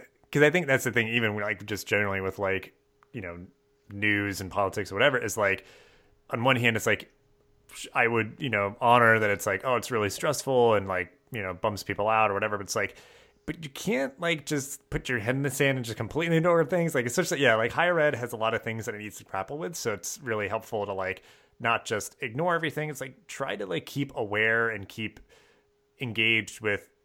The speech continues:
all the, like, the news and the content and all that, because, like, you know, you'll maybe start to see, like, oh, these are, like, trends that are developing, or, like, I'm seeing a pattern here, or, like, oh, that's a really neat idea of how to address these challenges so that,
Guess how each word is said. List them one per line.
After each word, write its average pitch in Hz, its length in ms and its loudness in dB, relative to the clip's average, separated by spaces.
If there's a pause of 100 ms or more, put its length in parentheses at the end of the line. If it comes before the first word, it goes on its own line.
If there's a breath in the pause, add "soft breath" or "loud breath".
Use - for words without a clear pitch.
all 113 220 0
the, 104 60 -2
like, 95 260 -4
the 95 80 -10
news 104 320 -4
and 98 80 -16
the 92 60 -14
content 110 440 -8
and 101 80 -10
all 95 120 -6
that, 101 280 -4
because, 104 300 -10
like, 95 240 -4 (440 soft breath)
you 131 100 -10
know, 104 80 -4
you'll 95 220 -6 (200)
maybe 101 240 -4
start - 260 -4
to 92 60 -14
see, 104 200 -6
like, 95 200 -4
oh, 131 180 -2
these 104 240 -6
are, 107 300 -4
like, 117 180 -8
trends 147 380 -4
that 151 100 -2
are 147 80 -2
developing, 143 580 -2
or, 98 140 -4
like, 95 160 -4
I'm 101 80 -6
seeing 117 220 -8
a 117 40 -16
pattern 147 400 -4
here, 92 480 -6
or, 98 200 -6
like, 98 180 -4
oh, 156 140 -4
that's 117 140 -6
a 120 60 -8
really 117 180 -4
neat 120 180 -6
idea 113 360 -4
of 104 100 -4
how 107 100 -6
to 113 80 -4
address 165 360 -6
these 95 220 -12
challenges 95 480 -8
so 104 100 -6
that, 101 260 -4